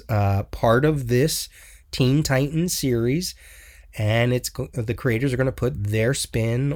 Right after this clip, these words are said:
on the character and the universe that they are building. And there's a tease in one of the interviews I read with Cami Garcia that there is going to be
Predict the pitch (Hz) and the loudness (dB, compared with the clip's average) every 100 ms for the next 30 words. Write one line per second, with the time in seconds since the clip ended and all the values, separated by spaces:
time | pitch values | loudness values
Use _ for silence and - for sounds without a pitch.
0 | - 110 117 - 98 92 104 - 156 196 | -2 -2 -2 -4 -4 -2 -2 -2 -2 -2
1 | - 110 110 120 123 123 104 101 120 151 | -6 -4 -2 -2 -2 -2 0 -2 0 -2
2 | 151 139 139 - 92 87 120 - 85 92 | -2 -6 -6 -4 -2 -2 -4 -4 -4 -2
3 | 127 - 285 262 - - - - - - | -4 -2 -2 0 -4 -6 -20 -20 -20 -20
4 | - - 151 294 170 165 214 - - - | -20 -6 -4 2 2 2 -2 -12 -20 -20
5 | - 135 147 147 - - 247 202 123 156 | -4 0 2 0 -4 -2 0 0 0 -2
6 | 170 - - - - - 120 131 143 127 | -6 -14 -20 -20 -14 -4 0 2 2 2
7 | 127 214 151 123 113 110 107 107 101 127 | 2 2 2 0 0 0 0 0 0 -2
8 | 113 110 - 120 110 107 107 - 254 170 | -2 -6 -4 -4 -2 -2 -2 -2 0 0
9 | 127 143 - - - 123 117 131 139 135 | 0 -2 -10 -20 -10 -4 -2 0 0 0
10 | 131 127 143 - 143 120 143 147 151 | -2 0 -2 0 -4 0 0 2 2